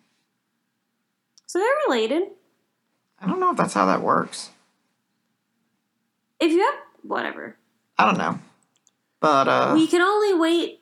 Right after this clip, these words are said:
Speaker 1: to find out next week.
Speaker 2: we also learned Nana and the other guy are, in fact, um,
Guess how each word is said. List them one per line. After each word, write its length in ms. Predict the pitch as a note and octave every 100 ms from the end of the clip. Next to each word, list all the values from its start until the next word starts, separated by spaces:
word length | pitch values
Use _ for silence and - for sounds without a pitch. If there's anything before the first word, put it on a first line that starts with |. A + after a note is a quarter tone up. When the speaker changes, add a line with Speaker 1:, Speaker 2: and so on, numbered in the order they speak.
| -
Speaker 1:
to 80 | -
find 340 | C4+ D4 D4 C#4
out 300 | C#4 C#4 B3
next 260 | A3+ -
week. 440 | - - - - - - _ _ _ _ -
Speaker 2:
we 100 | D#3+
also 300 | G3 G3+ G3+
learned 420 | F#3+ F3+ E3+ - - -
Nana 840 | C#3+ D3 D#3+ E3 D#3+ D#3+ E3 E3 -
and 380 | D3+ D3+ D3+ D#3
the 120 | -
other 220 | D#3+ D#3+
guy 500 | D3+ C#3 C#3 C#3 C3 - -
are, 420 | C#3 C#3 C#3+ -
in 180 | C#3+ C3+
fact, 640 | - C3 B2+ C3 - - - _ _ _ -
um, 560 | C3+ C3+ A#2+ G#2 -